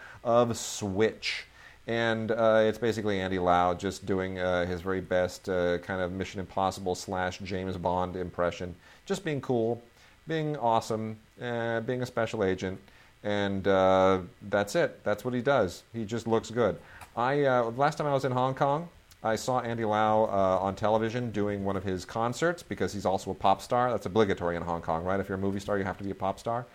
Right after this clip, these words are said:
It, it, it was the most, it was the most gaudy thing I've ever seen, and everybody loved it. They ate it all up.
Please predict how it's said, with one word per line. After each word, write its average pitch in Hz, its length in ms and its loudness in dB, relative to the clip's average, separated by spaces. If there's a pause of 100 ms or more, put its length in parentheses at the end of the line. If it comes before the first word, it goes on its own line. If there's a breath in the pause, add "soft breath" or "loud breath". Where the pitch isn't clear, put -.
(560 soft breath)
It, 135 420 -2
it, 143 380 -2
it 143 100 0
was 135 140 0
the 131 60 -4
most, 123 300 -2
it 131 80 -4
was 117 140 -2
the 123 60 -8
most 113 240 -2
gaudy 117 280 4
thing 123 200 -4
I've 117 100 -4
ever 120 140 -4
seen, 135 200 -4
and 101 100 0
everybody 110 280 2
loved 120 180 -2
it. - 220 -6
They 107 120 -4
ate 110 140 0
it 110 60 2
all 113 200 2
up. 113 200 -2